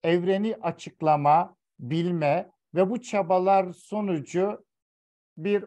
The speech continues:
ortaya çıkışı söz konusu. Şimdi bu noktada da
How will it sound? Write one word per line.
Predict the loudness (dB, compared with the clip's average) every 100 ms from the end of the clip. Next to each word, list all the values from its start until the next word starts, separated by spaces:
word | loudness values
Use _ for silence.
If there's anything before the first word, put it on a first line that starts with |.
| -2
ortaya | 2 4 2 -4 -2 -2 -4
çıkışı | -8 -12 -6 -4 -4 0 0 0 -6 _ _ _
söz | -4 -2 -4 -8
konusu. | -8 -6 -6 -8 -12 -12 _ _ _
Şimdi | -14 -6 0 0
bu | 0
noktada | 0 0 2 2 4
da | 4 2